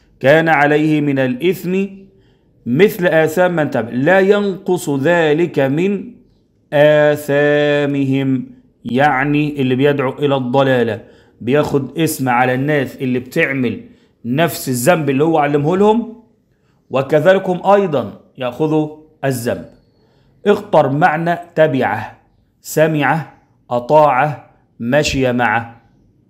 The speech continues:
تبعه، أطاعه. إلى ما يرشدنا الحديث الشريف؟ يرشدنا إيه؟ إلى دعوة الناس،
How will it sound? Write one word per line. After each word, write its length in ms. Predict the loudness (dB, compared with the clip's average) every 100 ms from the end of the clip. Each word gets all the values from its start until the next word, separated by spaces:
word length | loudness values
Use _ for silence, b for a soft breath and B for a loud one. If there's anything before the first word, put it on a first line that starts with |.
| _ _ _ -8
تبعه، 800 | -6 -2 2 2 2 0 -2 0
أطاعه. 600 | -2 0 -2 -4 -8 -18 _ b b b b
إلى 240 | 0 4 6
ما 180 | 4 2
يرشدنا 920 | 0 -4 -4 -4 -2 -2 -4 -4 -4
الحديث 600 | -4 -4 -2 0 -2 -6 0
الشريف؟ 720 | 0 2 0 0 -2 -4 -16 _ _ b b b b b b
يرشدنا 540 | -4 0 0 2 2 2
إيه؟ 380 | 2 -2 -2 -8 _ _ _ -6
إلى 420 | -2 4 4 4 -4 -20 _ _ _ _ _
دعوة 800 | -16 -4 -2 -2 -2 0 0 0 -2
الناس، 840 | -2 -2 -2 -2 0 -2 -4 -4